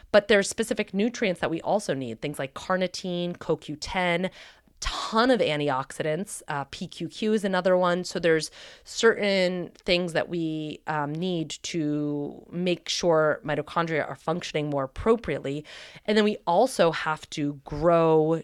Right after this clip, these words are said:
new mitochondria if, if we're missing some. And this is often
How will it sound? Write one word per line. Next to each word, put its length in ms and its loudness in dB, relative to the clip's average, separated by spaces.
new 760 4
mitochondria 760 2
if, 340 -2
if 180 0
we're 80 2
missing 400 -2
some. 360 -12
And 160 -2
this 180 -4
is 160 -2
often 540 -2